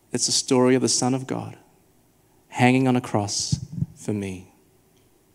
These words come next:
And this ends with a bride and groom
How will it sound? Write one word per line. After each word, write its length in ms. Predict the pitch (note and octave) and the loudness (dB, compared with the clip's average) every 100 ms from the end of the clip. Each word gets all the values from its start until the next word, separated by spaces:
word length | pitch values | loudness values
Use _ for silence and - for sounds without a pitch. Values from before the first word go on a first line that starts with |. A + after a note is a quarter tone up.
| _ _ _ - | _ _ _ -8
And 180 | A2+ A2 | -2 0
this 160 | C3 - | 0 2
ends 280 | C#3+ C#3+ | 4 4
with 100 | C3 | 4
a 60 | A#2 | 2
bride 360 | G#2 A#2+ B2 C3+ | 6 8 8 4
and 140 | D3 | -2
groom 400 | A2+ G2+ F#2+ G2 | -4 -6 -6 -10